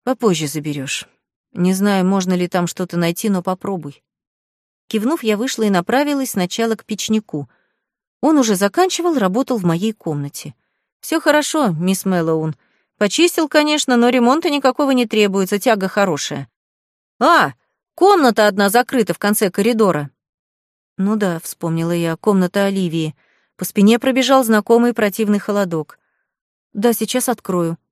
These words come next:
ответила коротко и пошла, перебирая связку с ключами, которая всегда находилась у меня на поясе. Чтобы печнику не было темно, пришлось повозиться со шторами и все-таки раздернуть их.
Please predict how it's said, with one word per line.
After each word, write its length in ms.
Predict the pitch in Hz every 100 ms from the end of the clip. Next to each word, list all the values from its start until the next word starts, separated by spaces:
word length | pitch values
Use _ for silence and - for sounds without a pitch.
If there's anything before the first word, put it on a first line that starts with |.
| _
ответила 440 | 185 - 233 233 226
коротко 420 | 285 269 214 196
и 80 | 190
пошла, 500 | 190 - 254 311 285 _
перебирая 480 | 214 196 208 247 247
связку 420 | - 214 208 190
с 60 | -
ключами, 500 | 196 190 277 269 240
которая 400 | 214 214 220 214
всегда 300 | 220 220 285
находилась 560 | 285 240 226 240 -
у 40 | 208
меня 220 | 202 208
на 140 | 202
поясе. 500 | 185 156 151 - 156 - _ _ _ _ -
Чтобы 320 | - 269 277
печнику 500 | 277 - 269 269 262
не 160 | 233
было 220 | 220 214 202
темно, 420 | 220 226 302 339 _ _ _ -
пришлось 400 | 226 - 247 269
повозиться 500 | 294 285 247 262 254
со 140 | 214
шторами 400 | - 262 302 277
и 40 |
все-таки 440 | 233 - 254 220 254
раздернуть 680 | 247 196 190 165 165 -
их. 180 | 170 -